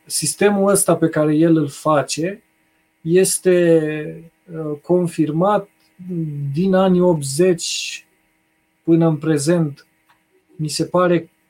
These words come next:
cu o singură excepție. A confirmat inclusiv victoria lui Donald Trump în două mii șaisprezece,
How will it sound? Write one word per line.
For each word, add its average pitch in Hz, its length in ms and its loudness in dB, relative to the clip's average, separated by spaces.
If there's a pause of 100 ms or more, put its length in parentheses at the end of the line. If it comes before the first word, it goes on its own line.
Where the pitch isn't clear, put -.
cu 175 200 -2
o 175 80 2
singură 160 460 0
excepție. 147 840 -6
A 147 100 -8
confirmat 165 560 0
inclusiv 165 460 -2
victoria 156 380 -2
lui 147 120 -2
Donald 147 340 -4
Trump 147 240 -6
în 143 120 -8
două 143 220 -2
mii 143 380 -8
șaisprezece, 139 840 -10